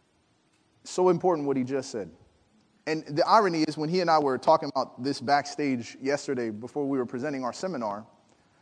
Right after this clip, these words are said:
and I was just reminded, I was reading through Education again. I don't know, I just like to pick up the book. And I'm searching through it, and I found a s-, a passage where she talked about the tilling of the soil led them to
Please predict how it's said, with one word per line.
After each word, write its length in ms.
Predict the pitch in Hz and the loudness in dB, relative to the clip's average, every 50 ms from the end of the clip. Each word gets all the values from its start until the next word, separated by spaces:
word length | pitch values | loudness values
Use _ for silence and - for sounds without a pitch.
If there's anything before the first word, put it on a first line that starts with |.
| _ _ _ _ _ _ _ | _ _ _ _ _ _ _
and 280 | 143 143 139 139 139 131 | -4 -4 -2 -4 -4 -2
I 140 | 117 143 147 | 2 2 2
was 220 | 143 143 131 127 | 2 2 -4 -4
just 260 | 110 143 175 170 - | 0 0 0 2 2
reminded, 560 | 175 151 143 143 160 175 170 151 131 139 139 139 - | -2 -2 2 2 2 2 2 0 -2 -2 -4 -4 -6
I 80 | - 117 | -6 -8
was 140 | 117 110 135 | -6 -2 -2
reading 200 | 160 156 156 147 | -2 -2 -2 -2
through 100 | 135 135 | -4 -4
Education 480 | 135 123 123 - - 143 131 - 147 135 | -4 -4 -6 -6 -6 -6 -6 -6 -6 -6
again. 380 | 131 117 123 127 147 160 160 - _ _ _ - _ _ _ | -6 -6 -6 -6 -8 -10 -12 -18 _ _ _ -20 _ _ _
I 60 | 120 | -10
don't 100 | 120 123 | -8 -6
know, 80 | 120 113 | -6 -6
I 80 | 110 113 | -6 -6
just 280 | 107 - - - - | -8 -12 -16 -14 -8
like 220 | 131 123 123 117 - | -4 -4 -4 -2 -4
to 80 | 117 | -8
pick 180 | - - 139 123 | -8 -8 -6 -6
up 120 | 131 113 | -6 -8
the 80 | 117 113 | -8 -6
book. 240 | 107 131 135 139 - _ _ _ _ _ _ _ _ _ _ _ _ _ _ | -4 -4 -4 -4 -6 _ _ _ _ _ _ _ _ _ _ _ _ _ _
And 100 | - 120 | -4 -2
I'm 80 | 135 - | -2 -2
searching 400 | - - - 185 - - 170 156 | -2 -2 0 0 0 0 -4 -6
through 260 | - 160 170 170 175 | 0 2 4 4 4
it, 100 | 185 185 - - - - _ _ _ _ _ _ _ _ _ _ _ | 4 2 -2 -10 -20 -20 _ _ _ _ _ _ _ _ _ _ _
and 440 | - 143 147 143 143 143 143 139 135 - - _ _ _ _ _ _ _ _ _ - | -6 -4 -2 -2 -2 -2 -4 -6 -8 -12 -18 _ _ _ _ _ _ _ _ _ -4
I 80 | 131 | -4
found 300 | - - 208 202 208 190 | 2 6 6 6 6 4
a 20 | 175 | 2
s-, 200 | - - - - - | -4 -6 -8 -4 -4
a 60 | 151 | -4
passage 500 | - - - 233 262 - - 175 156 147 | -2 0 2 2 2 2 2 0 0 2
where 140 | 156 160 151 | 2 0 0
she 160 | - - 151 | 0 -4 -8
talked 340 | - - 202 226 220 - 165 | 2 4 4 4 4 2 0
about 520 | 139 139 131 127 123 117 - - - - | 0 2 2 2 0 -2 -6 -14 -14 -10
the 80 | 131 127 | -8 -8
tilling 380 | - - - 240 233 220 208 202 | -6 2 4 4 4 4 2 0
of 100 | 196 170 | -2 -2
the 60 | 165 165 | -4 -8
soil 380 | - - 208 214 151 92 - - _ _ _ _ _ _ _ _ - _ _ _ _ _ _ _ _ _ _ _ _ _ _ _ _ _ | -6 -4 -2 -4 -4 -4 -10 -18 _ _ _ _ _ _ _ _ -20 _ _ _ _ _ _ _ _ _ _ _ _ _ _ _ _ _
led 260 | 143 165 196 202 170 156 | 4 6 6 6 6 4
them 140 | 202 190 | -2 -2
to 120 | 185 - | -2 -6